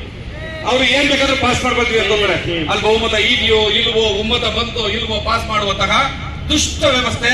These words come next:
ಅವರಲ್ಲಿ, ಅವ್ರ ಕೈನಲ್ಲಿದೆ. ಅಂದಾಗ ಕಾಂಗ್ರೆಸ್ನವ್ರಿಗೆ ನಾವು ಹೇಳೋದು, ಒಬ್ಬ ರಾಹುಲ್ ಗಾಂಧಿ ಅವ್ರನ್ನ ಅರೆಸ್ಟ್ ಮಾಡ್ತೀವಿ ಅಂತ ಕೂಡಲೇ ಹೇಗೆ ನೀವು ಬೀದಿಗಿಳಿದ್ರಿ? ಇಡೀ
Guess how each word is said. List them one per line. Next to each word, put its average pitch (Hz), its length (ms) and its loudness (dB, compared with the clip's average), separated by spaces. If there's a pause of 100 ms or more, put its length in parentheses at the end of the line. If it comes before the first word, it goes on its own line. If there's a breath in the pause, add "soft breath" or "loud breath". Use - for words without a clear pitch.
(140)
ಅವರಲ್ಲಿ, 214 320 0
ಅವ್ರ 208 200 -2
ಕೈನಲ್ಲಿದೆ. 185 420 0 (640)
ಅಂದಾಗ 277 260 4 (680)
ಕಾಂಗ್ರೆಸ್ನವ್ರಿಗೆ 247 600 4
ನಾವು 202 200 2
ಹೇಳೋದು, 220 280 2 (640)
ಒಬ್ಬ 277 160 2 (180)
ರಾಹುಲ್ 220 300 4
ಗಾಂಧಿ 240 260 2
ಅವ್ರನ್ನ 226 200 0 (120)
ಅರೆಸ್ಟ್ 240 260 0
ಮಾಡ್ತೀವಿ 220 300 0
ಅಂತ 202 160 -2
ಕೂಡಲೇ 196 360 -2
ಹೇಗೆ 214 260 2
ನೀವು 185 160 -2
ಬೀದಿಗಿಳಿದ್ರಿ? 170 520 -2 (1000)
ಇಡೀ 269 140 2